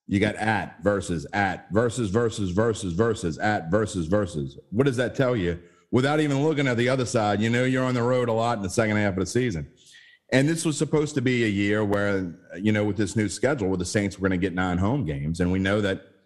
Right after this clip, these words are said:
they are not getting nine home games because they have to go to London for one of them. And the fact that they, you know, it's their turn. Their turn is up. It is what it is. Um, but, you know, it's really, it couldn't come at a worse time to me, because last year they got hosed out of a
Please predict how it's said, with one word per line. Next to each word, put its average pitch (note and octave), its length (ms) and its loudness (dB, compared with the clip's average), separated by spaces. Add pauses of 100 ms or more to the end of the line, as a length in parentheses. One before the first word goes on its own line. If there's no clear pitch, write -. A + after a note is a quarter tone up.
(420)
they A2 160 4
are A#2 60 0
not B2 260 0
getting F#2+ 200 0
nine F2+ 240 2
home F#2+ 220 2
games G2 320 0
because G#2+ 540 0 (320)
they A2 100 4
have B2 120 -2
to C3 80 -2
go C#3 100 2
to C#3+ 80 0
London D3 340 0
for G#2 80 -4
one F#2+ 220 0
of C#2 160 -4
them. C2 160 -10
And G#2+ 440 2
the G#2 100 0
fact B2 360 0
that G#2+ 160 0
they, G#2+ 240 0 (280)
you D3 100 2
know, C3 240 2
it's B2 400 0
their B2 140 2
turn. A2+ 360 0
Their F#2 120 2
turn A2+ 260 0
is G2+ 160 0
up. G#2 280 -2
It F#2+ 160 0
is G2+ 200 0
what F#2+ 160 0
it F2+ 80 0
is. F2+ 340 0 (460)
Um, F2+ 520 0 (160)
but, A2 220 2
you A#2+ 80 0
know, A#2+ 140 0
it's A2+ 200 -4
really, A#2 600 0 (560)
it A#2 180 4
couldn't C3+ 280 0
come A#2+ 280 2
at G#2+ 40 2
a G#2 60 2
worse A2 260 0
time A2 300 2
to F#2+ 60 0
me, C3 240 0
because G#2+ 540 0
last A#2 380 0
year G#2+ 140 4
they G#2+ 80 0
got G2+ 140 0
hosed C3 320 0
out F2+ 120 0
of F2 80 0
a F2 140 -2